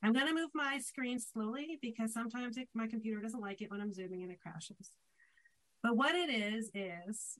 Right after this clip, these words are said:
it is a website that tells the background of the Transportation Priorities Plan. And then it tells you about each of the criteria, improving air quality, climate, and health. And those criteria include three metrics.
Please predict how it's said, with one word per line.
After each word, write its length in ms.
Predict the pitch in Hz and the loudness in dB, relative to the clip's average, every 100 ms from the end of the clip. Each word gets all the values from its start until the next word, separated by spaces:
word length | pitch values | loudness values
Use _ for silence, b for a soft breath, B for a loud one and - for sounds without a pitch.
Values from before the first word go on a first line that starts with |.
| _ | _
it 300 | 214 240 247 | 0 2 2
is 540 | 214 190 180 196 220 - | 0 0 0 -2 -2 -2
a 60 | 208 | -2
website 640 | 214 233 277 - 240 220 | 0 0 -2 -4 -2 0
that 140 | 214 196 | -2 -4
tells 340 | 240 254 269 | -2 0 0
the 100 | 262 | 0
background 640 | 220 220 220 233 226 226 202 | 0 0 0 -2 0 -2 -4
of 80 | |
the 60 | 196 | -6
Transportation 680 | - 196 - 214 196 208 226 | -6 -6 -4 -2 -2 -2 -2
Priorities 420 | 220 170 165 196 | -2 -2 -6 -6
Plan. 380 | 180 190 220 220 _ _ b b b b - | -6 -2 -2 -2 _ _ b b b b 2
And 140 | 247 | 4
then 120 | 294 | 4
it 100 | 330 | 2
tells 360 | - 285 277 240 | 0 2 2 0
you 140 | 277 | 0
about 240 | 240 233 226 | 0 -2 -4
each 200 | 247 - | -6 -4
of 80 | 226 | -6
the 80 | |
criteria, 680 | 226 226 220 - 202 190 262 _ _ - | -2 -2 -2 -2 -2 -2 -6 _ _ 0
improving 440 | 220 240 233 220 | 2 4 2 2
air 140 | 208 - | 0 -2
quality, 320 | 220 214 214 | 0 0 0
climate, 360 | 220 208 202 190 | -2 -2 -2 -2
and 120 | 214 175 | -6 -6
health. 240 | - 208 _ _ _ _ _ _ _ _ | -8 -8 _ _ _ _ _ _ _ _
And 180 | 220 226 | 8 8
those 260 | 233 254 269 | 8 6 2
criteria 600 | 294 285 - 247 240 233 | 0 0 0 0 0 -2
include 500 | 226 220 220 220 - | -4 -2 -2 -2 -2
three 200 | 220 220 | -2 0
metrics. 680 | 208 202 269 277 - - | -2 -4 -8 -8 -10 -10